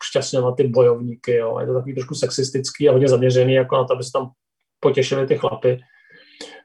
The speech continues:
Ale, eh, jako to křesťanství nemá to takhle jako rozvinutý.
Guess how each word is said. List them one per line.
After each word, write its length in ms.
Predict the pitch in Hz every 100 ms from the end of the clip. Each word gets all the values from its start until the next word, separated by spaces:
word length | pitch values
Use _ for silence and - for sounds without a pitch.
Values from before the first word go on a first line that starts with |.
| -
Ale, 540 | 143 135 139 139 143 143
eh, 1400 | 139 _ _ _ _ _ - - - - - - -
jako 560 | 127 - 160 175 175 160 131 -
to 60 |
křesťanství 460 | 127 131 170 170 185
nemá 220 | 202 170
to 60 | 120
takhle 240 | 113 127
jako 120 | 117
rozvinutý. 500 | 120 110 113 113 _